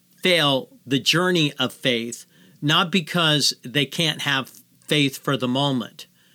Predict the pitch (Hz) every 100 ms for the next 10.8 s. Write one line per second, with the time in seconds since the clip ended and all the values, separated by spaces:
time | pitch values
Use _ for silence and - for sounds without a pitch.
0 | _ _ - _ 139 160 151 151 156 151
1 | - - 139 110 160 165 156 151 143 151
2 | 147 135 127 131 120 - - 143 123 110
3 | - - - - 143 135 127 - - 160
4 | 135 117 - - - _ _ - 156 139
5 | 151 147 _ _ - 135 - 147 143 131
6 | 123 131 127 120 - - 120 - 117 -
7 | _ _ _ _ _ _ - - - -
8 | 185 175 151 170 190 175 160 - - 147
9 | 185 202 196 160 147 - 190 - 185 170
10 | 147 139 151 165 208 165 139 -